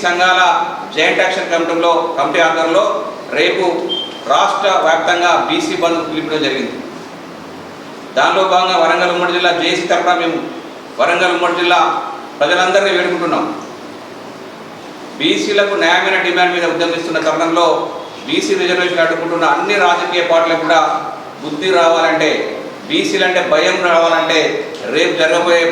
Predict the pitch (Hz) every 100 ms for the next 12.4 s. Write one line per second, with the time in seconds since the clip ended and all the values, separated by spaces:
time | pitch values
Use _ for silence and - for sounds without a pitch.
0 | 147 160 196 196 175 - - - - -
1 | - - - - - 151 151 - 202 -
2 | 180 170 170 165 165 156 156 151 147 151
3 | 151 143 147 143 151 147 139 131 139 151
4 | - - 120 - - - - 180 180 165
5 | 160 151 147 143 110 - - - - -
6 | - - 143 185 190 202 170 - - 147
7 | 151 196 196 196 165 - - - - 151
8 | 147 190 190 190 - 175 185 196 - -
9 | - - 135 170 - 185 175 170 170 175
10 | 190 190 - 123 139 170 185 185 185 170
11 | 165 170 196 - - - - 131 202 190
12 | 180 180 175 196